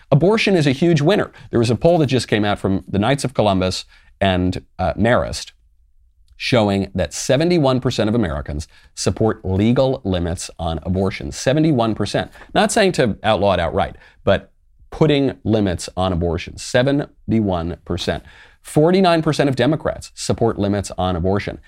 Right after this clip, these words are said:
Ninety-three percent of Republicans support limits on abortion. Seventy percent of independents support limits on abortion. There is a huge disconnect between what the American people think about abortion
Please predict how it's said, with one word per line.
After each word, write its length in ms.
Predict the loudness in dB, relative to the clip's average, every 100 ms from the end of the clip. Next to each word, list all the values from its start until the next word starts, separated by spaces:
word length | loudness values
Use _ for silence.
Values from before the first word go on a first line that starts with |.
| _ -6
Ninety-three 500 | -2 2 0 2 0
percent 400 | 0 -2 -2 -2
of 100 | -2
Republicans 520 | -2 0 0 0 -6 -8
support 280 | -4 -2
limits 240 | 0 -2 -2
on 100 | -2
abortion. 440 | 0 -2 -2 -8 -18 _ -10
Seventy 400 | 0 2 4 2
percent 480 | 0 0 0 -2 -2
of 200 | 0 0 0
independents 520 | 0 0 -2 -4 -12
support 420 | -8 -4 -2 -2 -2
limits 320 | -2 -2 -6 -4
on 120 | -2
abortion. 440 | 0 -2 -2 -8 -16 -18 -2
There 160 | 2 2
is 80 |
a 80 | 2
huge 460 | -2 2 4 4 2
disconnect 560 | 0 0 -2 -4 -6 -14 -8
between 560 | -4 0 0 2 0 -2
what 240 | 0 0 2
the 80 |
American 380 | 2 2 0 0
people 260 | -2 0 0
think 220 | -2 -4
about 240 | -2 -4
abortion 500 | -4 -4 -4 -4 -8